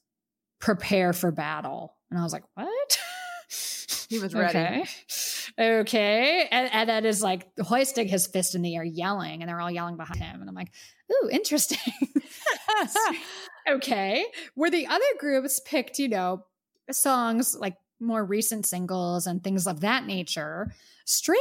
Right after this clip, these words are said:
Speaker 1: Kids decided to do their song, Victory Song, which is not a recent Stray Kids song. And they did the most aggressive remix of an already aggressive song.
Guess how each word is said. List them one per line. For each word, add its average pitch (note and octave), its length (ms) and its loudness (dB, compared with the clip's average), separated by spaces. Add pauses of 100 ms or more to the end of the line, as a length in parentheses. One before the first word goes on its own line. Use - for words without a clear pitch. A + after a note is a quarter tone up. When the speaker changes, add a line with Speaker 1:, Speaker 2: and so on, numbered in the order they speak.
Speaker 1:
Kids F3+ 560 4 (360)
decided A#3 360 4
to A3+ 120 0
do A#3 120 0
their G#3+ 220 2
song, F#3 480 2 (160)
Victory F#3+ 420 2
Song, E3+ 480 -2 (380)
which A#3 200 0
is A3+ 200 0
not C4 180 4
a A#3 60 4
recent F#3 420 2
Stray F3 240 -2
Kids E3 240 -2
song. E3 380 -6 (560)
And B3 160 6
they B3 100 4
did A#3 300 0 (100)
the A3+ 140 2
most A3 240 2
aggressive A#3 500 2
remix A#3+ 560 2 (100)
of G3 100 0
an G3+ 120 0
already A3 440 0
aggressive F#3 920 2
song. D#3+ 500 0